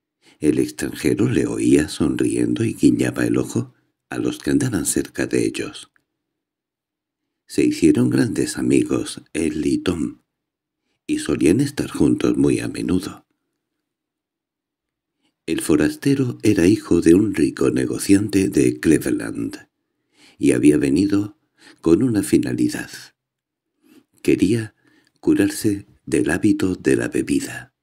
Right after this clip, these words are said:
y pensó que tendría mayores probabilidades de luchar contra aquel vicio que estaba aniquilando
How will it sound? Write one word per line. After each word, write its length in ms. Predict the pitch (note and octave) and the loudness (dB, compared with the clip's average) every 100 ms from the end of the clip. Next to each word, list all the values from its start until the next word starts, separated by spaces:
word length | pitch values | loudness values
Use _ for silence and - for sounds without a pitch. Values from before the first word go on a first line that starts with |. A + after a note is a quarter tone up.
| _ _ _ _ _ _ _ _ _ _ _ | _ _ _ _ _ _ _ _ _ _ _
y 100 | G#2+ | -2
pensó 380 | - - D3 D3 | 0 4 4 6
que 120 | G2+ | 4
tendría 540 | D#2+ D2+ C#2+ C2 B1 | 6 6 6 4 2
mayores 440 | C2+ C2+ C2+ C#2 D2+ | -2 -2 0 2 0
probabilidades 1000 | - D#2 C#2 D2 C2 C2+ C2+ E2+ C3+ C3+ | 2 2 2 0 0 0 0 2 2 2
de 100 | A2+ | 2
luchar 460 | G#2+ G2+ D#2+ - - | 2 0 -4 -4 -2
contra 340 | C#2 B1+ D2 | 0 2 0
aquel 300 | C#2 B2 B2+ | 2 2 2
vicio 440 | - B1+ - C2 | 2 2 4 4
que 100 | - | 4
estaba 360 | D2+ - C#2 A#1+ | 0 2 -4 -2
aniquilando 840 | A#1+ C2 C#2+ D2+ G#2+ A#2 G#2 A2 | -2 -4 2 4 4 2 0 -4